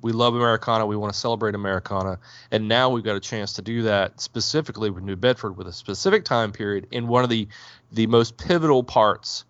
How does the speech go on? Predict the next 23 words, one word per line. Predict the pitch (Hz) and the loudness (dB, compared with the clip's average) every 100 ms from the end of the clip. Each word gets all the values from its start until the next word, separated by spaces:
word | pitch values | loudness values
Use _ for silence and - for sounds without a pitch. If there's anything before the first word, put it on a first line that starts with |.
| _ - | _ -4
of | 107 | -2
American | 104 104 98 95 | 0 0 0 -4
history. | 92 92 - 55 - _ _ - - _ | -8 -8 -10 -12 -14 _ _ -20 -20 _
And, | 104 104 98 | -4 -2 0
um, | 98 92 90 - _ - | 0 0 -4 -14 _ -2
that's | 113 113 | -2 0
really | 120 107 | -2 -2
what, | 98 95 87 _ _ _ - | 0 -2 -4 _ _ _ -4
how | 113 110 101 | 2 2 2
I | 113 | -2
think | 131 104 | -4 -8
it | 113 | -8
fits | 123 104 | -8 -6
into | 117 104 | -6 -6
the | 101 | -4
line | 98 95 | -4 -4
well, | 95 98 | -2 -2
and | 95 | -2
it | 90 | -4
opens | - 107 107 98 | -2 -2 -2 -4
this | 98 - | -4 0
up | 107 95 | 0 -2
for | - 104 95 | -4 -2 0